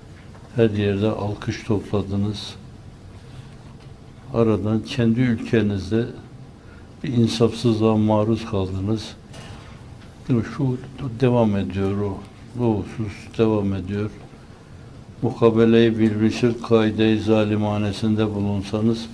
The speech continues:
bence musibeti ikileştirmiş olursunuz. Herhalde size düşen şey dünkü gibi hareket etmek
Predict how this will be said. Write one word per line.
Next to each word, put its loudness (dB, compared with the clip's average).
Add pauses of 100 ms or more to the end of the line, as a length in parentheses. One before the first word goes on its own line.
(760)
bence 2
musibeti 2
ikileştirmiş 0
olursunuz. -2 (1500)
Herhalde 2 (640)
size 2
düşen -2
şey 2 (220)
dünkü 6
gibi 2
hareket 0
etmek -6